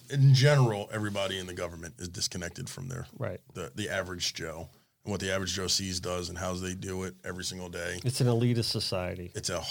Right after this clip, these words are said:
Speaker 2: It, it
Speaker 1: hundred percent
Speaker 2: really, it, it's an
Speaker 1: elitist.
Speaker 2: elitist, and this is why I'm saying all those term limit things, those, those requirements for Senate, I think will help quell that.
Speaker 1: Yeah.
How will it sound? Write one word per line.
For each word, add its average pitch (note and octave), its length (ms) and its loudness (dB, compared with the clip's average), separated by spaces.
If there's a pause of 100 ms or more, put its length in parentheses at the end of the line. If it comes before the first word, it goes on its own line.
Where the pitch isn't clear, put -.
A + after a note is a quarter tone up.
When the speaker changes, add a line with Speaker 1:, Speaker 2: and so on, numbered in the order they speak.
Speaker 2:
It, A#2+ 40 0
it A#2+ 60 0
Speaker 1:
hundred A#2+ 320 10
percent G2+ 320 2
Speaker 2:
really, A2 180 2
it, G#2 60 -2
it's F#2+ 160 0
an A2 80 4
Speaker 1:
elitist. A#2+ 120 4
Speaker 2:
elitist, B2 140 0
and A#2+ 140 6
this B2+ 180 4
is C3 160 4
why B2 120 6
I'm A#2+ 140 6
saying A2+ 240 4
all A2 140 6
those A#2+ 180 4
term B2 240 4
limit B2+ 260 4
things, B2+ 220 4
those, A2 180 2
those A2 220 2
requirements A2+ 480 0
for G#2+ 100 -2
Senate, B2+ 400 0
I A2 80 -4
think G#2+ 220 0 (240)
will G#2+ 420 0
help G2 380 -4
quell B2+ 340 0
that. E2+ 240 -4 (640)
Speaker 1:
Yeah. F2+ 200 -2